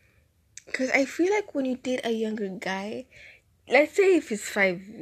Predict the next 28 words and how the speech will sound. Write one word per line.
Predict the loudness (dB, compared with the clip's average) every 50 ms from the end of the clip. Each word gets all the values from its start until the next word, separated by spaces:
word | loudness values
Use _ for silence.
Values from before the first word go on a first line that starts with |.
| -14 -16 -18 -20 -20 -18 -10
years | -6 -2 2 2 4 2 2 0 -6
younger | -8 -8 -6 -8 -8
than | -10 -10 -10 -10
you, | -12 -12 -14 -16 _ -20 _ _ _ _ _
it's | -2 -2 0 2
l-, | 2 2 4 4 2 2 2 0 -4 0 _
like, | 10 10 12 10 8 6
five | 2 4 6 6 6 4 4
years, | 0 -4 -2 0 0 0 0 -2 -6 -14 -18 -20 -20 -20 _ _ _ _ _ _ _ _ _ _ _ _ _ _
like, | -8 -8 -6 -8 -10 -12
physical | -8 0 0 0 0 0 -6 -10 -10 -14 -14 -12 _
age. | -10 -10 -10 -12 -14 -18 -20 -20 -20 -20 -20 _ 0
But | 2 4
mentally, | 4 4 4 4 4 2 2 2 2 2 4 4 6 4 4 2 -2 _ _ _
I'm | -4 -2 -2 -4
probably | -4 -4 -4 -4 -2 -4 -6
ten | -6 -8 -10 -6 -6 -4 -4 -4 -6
years | -6 -6 -8 -8 -8
older | -10 -10 -10 -10 -12
than | -12 -12 -12 -12
him. | -12 -16 -16 -18 -20 _ _ _ _ _ _ _ _ _ _ -10
That's | -10 -10 -10 _ -10
insane. | -10 -10 -10 -12 -16 -16 -16 -16 -16 -18 -18 -20 -20 _ _ -20 -20 _ _ _ _
That's | -4 -4 -4 -4
why | -2 -2 -2 0
I | 2
think | 4 4 4 4 4
I | 4 4 4 2